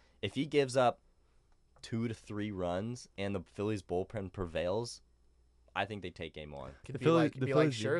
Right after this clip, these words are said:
Speaker 2: Scherzer.
Speaker 3: yeah, the Phillies defense, though, needs to clean it up if they're playing, if they're gonna
Speaker 1: Oh
Speaker 3: try
Speaker 1: my
Speaker 3: to take
Speaker 1: gosh, yeah.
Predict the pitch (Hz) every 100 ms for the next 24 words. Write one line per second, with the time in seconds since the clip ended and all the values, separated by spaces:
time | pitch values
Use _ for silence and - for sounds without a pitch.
0 | 143 123 120 _ - 117 113 110 117 165
1 | 165 110 117 143 139 - 143 143 143 123
2 | 117 104 110 - 107 101 95 92 98 98
3 | - 104 98 98 98 95 - 104 104 101
4 | 95 107 104 - 113 78 76 - 90 82
5 | 76